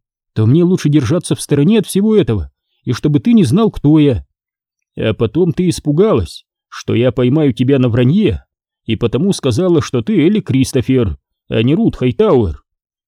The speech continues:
«Не в том дело», покачала она головой. «Ты звал меня Рут, и это было невыносимо, особенно когда мы были в постели. В самые сладкие минуты ты шептал: 'Рут, Рут!'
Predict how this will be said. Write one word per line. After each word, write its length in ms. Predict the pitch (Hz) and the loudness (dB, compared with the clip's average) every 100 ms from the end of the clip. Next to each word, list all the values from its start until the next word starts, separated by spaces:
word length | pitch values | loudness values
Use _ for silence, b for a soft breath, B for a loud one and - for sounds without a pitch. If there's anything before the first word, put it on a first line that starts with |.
| - | -6
«Не 180 | 90 | -4
в 100 | 160 | -4
том 240 | - 226 165 | -2 0 2
дело», 420 | 196 233 131 85 _ _ _ | 2 2 0 -4 _ _ _
покачала 540 | 110 120 110 156 127 | -8 -8 -6 -4 -2
она 120 | 113 107 | -2 -2
головой. 520 | 120 151 170 90 - _ _ _ _ _ _ _ _ | 0 0 0 -2 -6 _ _ _ _ _ _ _ _
«Ты 220 | 180 196 | 0 0
звал 320 | 127 151 202 | 0 0 2
меня 240 | 185 190 190 | 2 2 2
Рут, 420 | 196 196 127 - _ _ | 2 0 0 -4 _ _
и 120 | - 143 | -2 0
это 180 | 196 | 2
было 180 | 185 202 | 0 0
невыносимо, 840 | 165 190 208 208 - 202 123 85 - _ _ | 0 2 0 0 0 0 0 -2 -6 _ _
особенно 440 | - 120 202 190 185 | -10 -2 0 2 2
когда 220 | 196 208 | 0 2
мы 100 | 202 | 2
были 180 | 208 196 | 0 0
в 80 | |
постели. 640 | - 214 - 214 156 85 - _ _ _ _ | 0 -4 -2 0 0 -2 -8 _ _ _ _
В 100 | - | -16
самые 400 | - 180 180 170 | -6 -2 2 0
сладкие 440 | - 196 185 - 170 | 0 -2 -2 0 2
минуты 360 | 196 214 139 | 4 2 0
ты 100 | 135 | -2
шептал: 540 | 170 202 - 208 151 120 | -2 -4 0 0 2 0
'Рут, 420 | 196 214 185 139 | 0 2 0 0
Рут!' 460 | 170 220 196 - | -2 0 0 -2